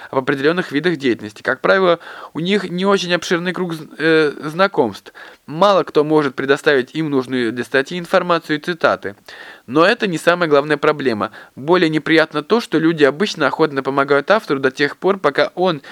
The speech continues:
не напишет что-либо негативное об их компании или организации, даже если это правда.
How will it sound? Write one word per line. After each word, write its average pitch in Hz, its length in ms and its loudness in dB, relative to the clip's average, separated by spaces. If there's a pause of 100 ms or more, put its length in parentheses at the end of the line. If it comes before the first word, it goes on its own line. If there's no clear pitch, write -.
(160)
не 127 80 -8
напишет 143 400 0
что-либо 139 380 4
негативное 135 580 2
об 131 120 0
их 143 60 -6
компании 175 460 0
или 160 100 2
организации, 156 680 0
даже 170 300 2
если 156 200 -2
это 151 140 -2
правда. 110 340 -2